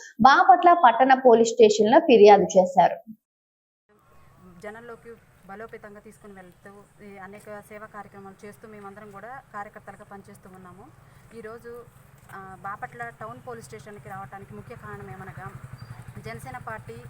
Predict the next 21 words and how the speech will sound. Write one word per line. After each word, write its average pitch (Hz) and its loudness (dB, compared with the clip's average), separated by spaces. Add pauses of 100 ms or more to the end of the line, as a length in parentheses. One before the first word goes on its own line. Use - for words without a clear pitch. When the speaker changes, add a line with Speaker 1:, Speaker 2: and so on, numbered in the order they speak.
(520)
Speaker 2:
ఆ, 190 -14 (460)
గౌరవ 220 -16
ఉప 214 -18
ముఖ్యమంత్రి, 220 -20 (460)
జనసేన 220 -20
పార్టీ 214 -20
అధినేత 208 -20
అయిన 180 -20 (300)
శ్రీ 226 -20
పవన్ 214 -20
కళ్యాణ్ 208 -20
గారి 175 -20
మీద 190 -20 (680)
Twitter-లో 254 -18 (120)
చేసిన 220 -20 (120)
పోస్టులు 233 -18
ఏవైతే 208 -20
ఉన్నాయో, 185 -20 (120)
ఆ 185 -18
పోస్టులకు 247 -20
సంబంధించి 196 -20